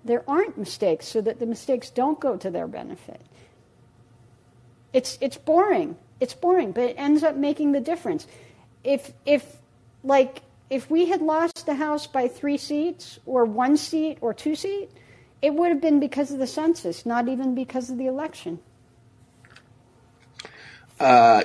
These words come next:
Speaker 2: you're right that you need to make the rules work for you. And so I, I see people saying eliminate mail, mail-in voting. Well, that's not gonna go away. It's too convenient for people. Um,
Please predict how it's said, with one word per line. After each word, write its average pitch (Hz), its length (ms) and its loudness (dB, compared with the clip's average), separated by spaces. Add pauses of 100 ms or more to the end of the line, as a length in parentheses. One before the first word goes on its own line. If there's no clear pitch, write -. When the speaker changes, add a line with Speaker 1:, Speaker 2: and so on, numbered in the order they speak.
Speaker 2:
you're 135 180 6
right 160 400 6
that 139 360 0
you 135 100 -8
need 131 180 -6
to 120 60 -8
make 117 200 -8
the 107 80 -10
rules 104 360 -4
work 98 200 -8
for - 140 -12
you. 85 260 -6 (240)
And 104 80 -8
so - 220 0
I, 101 140 2
I - 60 -2
see - 200 -2
people 117 300 -2
saying 107 260 2
eliminate 104 480 2
mail, 104 480 0 (140)
mail-in 107 540 0
voting. 92 300 -4
Well, 101 120 -4
that's 123 200 -4
not 104 220 -6
gonna 95 140 -10
go 90 180 0
away. 82 220 -2
It's - 180 -10
too 123 160 -6
convenient 104 560 0
for 101 120 -10
people. 95 460 0 (460)
Um, 85 460 0